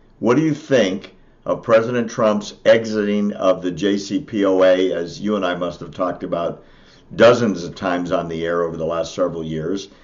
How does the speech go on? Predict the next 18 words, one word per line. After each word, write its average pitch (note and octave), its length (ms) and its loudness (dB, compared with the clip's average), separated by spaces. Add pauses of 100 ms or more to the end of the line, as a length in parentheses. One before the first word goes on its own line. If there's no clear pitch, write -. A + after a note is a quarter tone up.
(300)
Uh, D#2+ 520 -4 (160)
if G#2 180 0
elected, F#2 440 2
he F#2+ 160 -2
would E2+ 220 -6
do E2+ 220 -2
it. B2 120 0
Well, F#2 280 2
he's F2+ 220 -4
done D#2 280 -6
it. A2+ 240 -6 (300)
And G#2+ 220 0
what A#2 140 4
do B2+ 60 0
you B2 100 0
think B2 300 -4
about A#2 300 2
him A#2 100 2